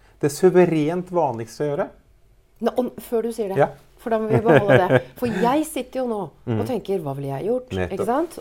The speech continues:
Speaker 2: Og du som hører på tenker kanskje også, «Hva ville jeg gjort?»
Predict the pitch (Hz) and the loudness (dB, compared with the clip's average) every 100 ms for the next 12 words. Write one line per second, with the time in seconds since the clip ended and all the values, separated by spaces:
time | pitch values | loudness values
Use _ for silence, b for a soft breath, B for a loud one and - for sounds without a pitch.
0 | - 214 190 220 226 254 247 208 - 247 | -8 -8 -8 -10 -8 -8 -6 -6 -6 -10
1 | 247 196 202 190 202 - - 226 254 285 | -10 -10 -10 -10 -10 -12 -10 -8 -8 -10
2 | b b b b - 180 185 165 180 175 | b b b b -18 -8 -8 -6 -6 -6
3 | 95 165 - | -6 -10 -14